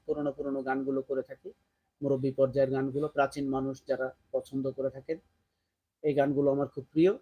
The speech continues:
আমি সেই প্রিয় গানগুলোই আপনাদের সামনে সাধারণত উপস্থাপন করে থাকি বিভিন্ন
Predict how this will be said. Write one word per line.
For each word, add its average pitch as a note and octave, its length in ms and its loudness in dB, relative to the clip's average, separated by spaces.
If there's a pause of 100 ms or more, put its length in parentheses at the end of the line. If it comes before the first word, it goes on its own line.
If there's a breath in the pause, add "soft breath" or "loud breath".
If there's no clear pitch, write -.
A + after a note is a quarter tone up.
আমি C3 240 -4
সেই C3+ 320 -2 (140)
প্রিয় F#3+ 240 10
গানগুলোই D3 400 6
আপনাদের C3+ 300 -2
সামনে C3+ 300 0 (160)
সাধারণত C3+ 440 -2
উপস্থাপন C3+ 540 -8
করে C#3 200 -2
থাকি F3 320 -6 (540)
বিভিন্ন C#3 280 -2